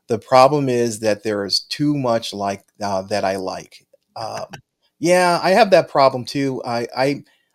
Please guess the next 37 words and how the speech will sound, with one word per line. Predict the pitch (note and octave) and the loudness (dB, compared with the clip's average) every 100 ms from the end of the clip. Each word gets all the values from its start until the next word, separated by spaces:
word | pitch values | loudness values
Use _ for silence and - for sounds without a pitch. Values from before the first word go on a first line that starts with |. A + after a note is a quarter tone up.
| - | -2
I | C3 C#3 | 2 2
love, | C3 A#2+ B2 C3+ C3 B2+ A#2+ - _ _ | 0 -4 2 4 4 0 -8 -16 _ _
um, | G2 G#2+ G#2 G2+ G2 _ | -8 -4 -4 -8 -12 _
Claremont | - C#3 B2+ G2+ | -6 -4 -4 -4
X-Men, | A2 - F2 - _ _ _ _ | -8 -10 -14 -18 _ _ _ _
and | A2+ A2+ G#2 G2 G2 _ _ _ | -14 -10 -10 -12 -16 _ _ _
if | A#2+ A2 | -12 -4
I | C3 | -4
come | C3+ C#3+ | -2 -4
across | C3 C#3+ B2 - | -4 -2 -2 -2
Claremont | - B2+ A#2+ A2+ | -6 -6 -4 -6
X-Men, | - A2+ G#2+ G#2+ G#2 - _ _ _ - | -6 -6 -6 -6 -10 -14 _ _ _ -12
um, | G#2 G2+ G2 F#2+ F#2+ - | -10 -8 -10 -12 -16 -14
I | - B2 | -8 -6
will | B2 A#2 | -6 -6
buy | A#2+ A#2 | -2 -4
them | A2+ G#2+ | -4 -8
typically, | G#2 B2+ A2+ A2+ A2 A2 G2+ - | -10 -10 -10 -8 -8 -8 -10 -8
even | B2+ B2+ A#2 | -8 -6 -4
though | A#2 | -4
I | A2+ | -4
may | A2+ A2+ | -4 -2
already | A2 A2 G#2+ | -2 -2 -6
have | A2+ B2 | -6 -6
three, | - B2 B2+ | -8 -8 -8
four, | B2 B2+ B2 | -6 -4 -2
five | A#2+ A#2 A#2+ B2 - | -2 -2 -2 -4 -10
<laughs> | |
copies | - - - - E3 E3 - - | -8 -8 -8 -2 2 2 2 2
of | E3 - | 2 2
a | D3+ | -4
particular | D#3+ D#3+ E3 E3 D#3 D3 | -12 -8 -8 -4 -4 -2
book, | E3 F3 - _ - _ _ _ | 0 0 -2 _ -20 _ _ _
because, | D3 E3+ E3 E3 | -4 -2 -2 -2
you | C3+ | -4
know, | C3+ | 0
I, | C3+ | 0